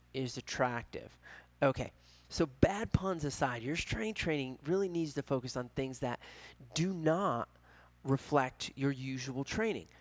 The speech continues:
Okay, running and cycling typically focus on unilateral movement, that's movement in one direction, one plane, and they neglect, uh, a lot of hip strength development in swimming.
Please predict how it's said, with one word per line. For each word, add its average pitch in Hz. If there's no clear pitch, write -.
Okay, 135
running 151
and 139
cycling 139
typically 151
focus 131
on 117
unilateral 127
movement, 120
that's 127
movement 127
in 113
one 135
direction, 127
one 123
plane, 123
and 160
they 160
neglect, 160
uh, 123
a 139
lot 135
of -
hip -
strength 175
development 156
in 123
swimming. 156